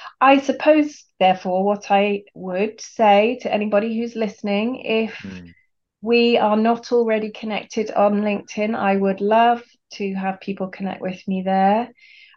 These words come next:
Speaker 1: Please tell me that this is where we met, in inverted commas, <laughs> um, because that helps me to have some context as to, uh,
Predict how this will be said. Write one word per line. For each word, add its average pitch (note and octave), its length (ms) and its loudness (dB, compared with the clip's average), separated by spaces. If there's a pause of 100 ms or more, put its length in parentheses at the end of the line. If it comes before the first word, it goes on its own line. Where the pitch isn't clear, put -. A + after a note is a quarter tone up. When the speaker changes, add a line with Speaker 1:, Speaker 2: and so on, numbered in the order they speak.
(140)
Speaker 1:
Please C#4 300 2
tell A3 240 2
me A3+ 320 0
that G#3+ 160 -4
this G#3+ 220 -4
is G3 380 -10 (540)
where F#3 560 2 (100)
we F#3 140 -4
met, F#3+ 420 -2 (240)
in F#3+ 180 0
inverted F#3+ 440 0
commas, G3+ 380 0 (420)
<laughs> - 720 -10
um, G3 640 4 (1300)
because G#3+ 300 -2
that F#3+ 200 2
helps F#3 240 -2
me G3+ 160 -2
to G3 100 -12
have F#3+ 160 -2
some F3+ 140 -12
context - 960 -8
as E3+ 320 -6
to, E3+ 500 -6 (220)
uh, E3+ 340 -6